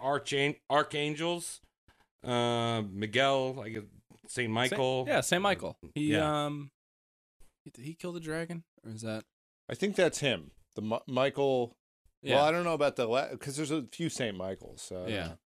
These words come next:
Speaker 3: Too many
Speaker 1: Yeah.
Speaker 3: Catholics.
Speaker 1: <laughs> So yeah, uh, you know, some, something in the Marvel Catholic universe. That's what they named, uh, San Miguel part. The Gualdepe part is what the Spanish believe the locals called the area,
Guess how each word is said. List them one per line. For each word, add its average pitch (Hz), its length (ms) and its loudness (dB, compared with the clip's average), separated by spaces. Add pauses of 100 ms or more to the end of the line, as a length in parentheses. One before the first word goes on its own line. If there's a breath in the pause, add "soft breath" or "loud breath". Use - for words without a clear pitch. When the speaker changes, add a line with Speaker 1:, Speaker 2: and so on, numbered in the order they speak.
(840 loud breath)
Speaker 3:
Too 107 100 0
many - 80 4
Speaker 1:
Yeah. 76 80 0
Speaker 3:
Catholics. 113 580 -2 (120)
Speaker 1:
<laughs> 131 60 -10 (760 loud breath)
So 143 120 4
yeah, 117 180 6
uh, 131 140 6
you 147 180 0
know, 151 140 -2
some, 240 320 4
something 233 340 4
in 185 120 4
the 160 60 2
Marvel 139 520 2
Catholic 123 440 0
universe. 107 760 -2 (180)
That's 127 220 0
what 127 100 -4
they 117 120 2
named, 98 500 -4 (200)
uh, 95 220 -4
San 101 320 -2
Miguel 92 460 -6
part. - 400 -8 (520 loud breath)
The 120 140 4
Gualdepe 160 800 4
part 160 380 4 (100)
is 120 400 -2
what 139 240 0
the 127 120 -6
Spanish 165 580 0
believe 156 340 4
the 135 120 -2
locals 151 460 2
called 214 460 2
the 160 180 2
area, 135 540 4